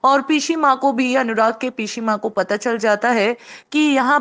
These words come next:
पर प्रियंका की शादी अनुराग से होने वाली है और अनुराग ने ही हामी भरी है।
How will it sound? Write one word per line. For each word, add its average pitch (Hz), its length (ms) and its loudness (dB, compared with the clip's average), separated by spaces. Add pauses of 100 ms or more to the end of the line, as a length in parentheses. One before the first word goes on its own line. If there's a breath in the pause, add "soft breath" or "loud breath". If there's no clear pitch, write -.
पर 220 160 2
प्रियंका 233 460 0
की 277 160 -4
शादी 214 320 0
अनुराग 208 440 2
से 214 300 -4
होने 196 340 -4
वाली 196 320 0
है 208 220 2
और 240 260 2
अनुराग 202 680 0
ने 208 80 -4
ही 202 220 -4
हामी 214 360 0
भरी 185 320 -2
है। 175 200 -6